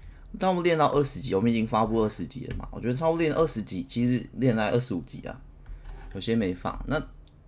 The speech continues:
应该够多啦。我应该不论是说话，或者是我觉得这个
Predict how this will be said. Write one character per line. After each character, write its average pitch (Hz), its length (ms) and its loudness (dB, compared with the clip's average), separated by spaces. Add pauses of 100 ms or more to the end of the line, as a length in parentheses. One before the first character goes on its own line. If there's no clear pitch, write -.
应 180 100 -8
该 196 140 0
够 185 240 6
多 117 320 4
啦。 107 120 4
我 98 120 2
应 110 100 0
该 131 260 4 (960)
不 127 60 -2
论 139 180 4
是 143 80 2
说 123 380 4
话， 123 240 4
或 127 180 2
者 92 140 -2
是 123 180 -2
我 95 200 2
觉 98 180 -2
得 101 80 0
这 113 160 -2
个 101 240 0